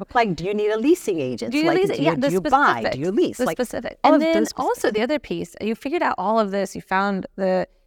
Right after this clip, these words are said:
Speaker 2: one big piece for me that I always think about is I'm at a big organization. Um, I like that word productivity because I, like you, I'm like, efficiency. Like, let me, I, I have three little kids. I wanna
Speaker 1: Right.
Speaker 2: get in, I wanna get out. If I'm
Speaker 1: Exactly.
Speaker 2: here, if I'm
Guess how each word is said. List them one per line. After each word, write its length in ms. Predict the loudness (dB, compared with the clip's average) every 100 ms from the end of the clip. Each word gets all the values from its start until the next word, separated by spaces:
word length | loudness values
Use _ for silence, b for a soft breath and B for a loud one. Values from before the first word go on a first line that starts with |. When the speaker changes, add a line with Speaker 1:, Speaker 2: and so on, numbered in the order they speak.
| _
Speaker 2:
one 360 | 0 2 2 2
big 220 | 0 0
piece 240 | -6 -6
for 120 | -6
me 440 | -6 -4 -2 -4 -4
that 80 | -4
I 60 | -2
always 160 | -4 -4
think 180 | -8
about 340 | -4 -2 -2 -2
is 260 | -6 -8 -6
I'm 120 | -6
at 80 | -4
a 20 |
big 220 | 0 -2 0
organization. 1000 | -4 -2 -4 -6 -8 -6 -8 -6 -8 -10 _ _ -12
Um, 280 | -6 -4 -4 -4
I 180 | -2
like 220 | 0 0 0
that 100 | -2
word 160 | -2
productivity 720 | -4 -6 -6 -8 -4 -2 -2 -2
because 680 | -6 -6 -4 -2 -2 -4 -4
I, 120 | -4
like 260 | -2 -4 -4
you, 80 | -6
I'm 80 | -4
like, 200 | -6 -10 _ _ -12
efficiency. 640 | -6 -6 -6 -8 -10 -8
Like, 120 | -8 -4
let 100 | -6
me, 80 | -6
I, 140 | -10 -10 -8
I 40 | -8
have 100 | -8 _ -4
three 180 | -2
little 160 | 0 0
kids. 300 | 0 -2 -2
I 60 | -2
wanna 100 | -2
Speaker 1:
Right. 40 |
Speaker 2:
get 160 | 0 0
in, 80 | 0
I 20 |
wanna 80 | -2
get 140 | -4
out. 140 | -6 -6
If 80 | 0
I'm 100 | 0
Speaker 1:
Exactly. 200 | 0 -2
Speaker 2:
here, 140 | 0
if 60 |
I'm 60 | 2